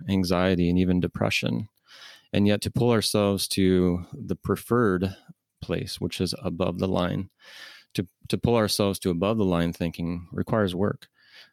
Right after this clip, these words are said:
Changing that stumbling block to a stepping stone requires mental energy. It's a little more draining, and yet it's more worth it. And so as we, um, do the hard work, and throughout the book, we, we lay out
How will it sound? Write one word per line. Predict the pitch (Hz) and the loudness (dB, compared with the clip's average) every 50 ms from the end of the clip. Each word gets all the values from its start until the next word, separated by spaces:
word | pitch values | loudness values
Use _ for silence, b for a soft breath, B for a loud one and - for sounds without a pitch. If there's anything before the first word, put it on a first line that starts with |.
| B B _ _ _ _ _ _ _ _ | B B _ _ _ _ _ _ _ _
Changing | - - 110 107 101 104 101 98 | -2 0 2 2 2 2 2 2
that | 95 90 - | 2 0 0
stumbling | - - - 95 101 101 98 98 95 95 | -2 -2 0 0 2 2 2 2 2 2
block | 87 92 87 87 - - _ _ _ - | 2 0 0 0 -2 -6 _ _ _ -8
to | - 101 92 | -4 -2 -2
a | 87 | -2
stepping | - - - 107 98 - 101 90 90 | -2 -2 0 0 0 2 0 0 0
stone | 87 - - 92 90 92 87 87 87 92 90 - - | -2 0 0 2 2 2 0 0 -2 -4 -8 -10 -8
requires | - - 95 - - - 104 101 101 87 | -4 -2 -2 -2 -2 -2 0 0 0 2
mental | 87 92 95 104 107 - 92 87 - - | 2 2 2 2 2 2 0 0 0 0
energy. | - 95 101 95 85 82 92 95 98 - - | 0 2 2 2 0 0 -2 -4 -4 -2 -2
It's | 95 - - - | -4 -4 -2 -4
a | 101 | -4
little | 95 95 113 117 113 | 0 0 2 2 2
more | 107 107 101 95 | 2 2 2 2
draining, | 87 85 92 87 85 87 90 101 123 143 151 135 - _ b b b b b b b b b b b b b _ - | 2 2 2 2 4 4 4 4 4 2 2 0 -6 _ b b b b b b b b b b b b b _ 0
and | 101 98 95 95 | 2 2 4 4
yet | 95 95 92 - - _ _ _ _ _ _ _ _ - - | 4 2 2 0 -4 _ _ _ _ _ _ _ _ -6 -2
it's | - 92 - - - - | -2 -2 -2 -4 -4 -2
more | 95 95 95 95 95 90 | 0 2 4 4 4 2
worth | 85 82 87 85 - - | 2 2 0 0 -2 -4
it. | - - - _ _ _ B B B B B B B B B B | -6 -8 -8 _ _ _ B B B B B B B B B B
And | - 90 92 | -6 -4 -2
so | - 110 101 95 | 0 2 2 2
as | 95 90 95 | 2 2 2
we, | 98 101 98 95 95 92 92 92 90 90 B B - | 2 4 4 4 4 4 2 2 -2 -6 B B -6
um, | 101 95 90 90 | -4 -2 -2 0
do | 85 98 107 107 | 2 2 4 4
the | 101 98 90 | 4 4 2
hard | 87 104 98 92 87 | 2 0 0 0 0
work, | 90 90 92 90 90 87 - - - - - - | 2 2 4 4 2 0 -2 -8 -12 -12 -8 -4
and | 104 92 87 87 87 87 85 - - 90 | -2 0 0 0 0 -2 -4 -6 -12 -6
throughout | - 104 98 95 92 - | -2 0 2 2 0 -2
the | - | -4
book, | 85 82 98 98 92 - - | -2 0 0 0 0 0 0
we, | 92 90 90 87 | 0 2 2 2
we | 87 92 92 90 | 0 0 0 2
lay | 90 92 95 92 | 2 2 2 2
out | 92 92 90 90 87 - | 2 2 2 0 -2 -4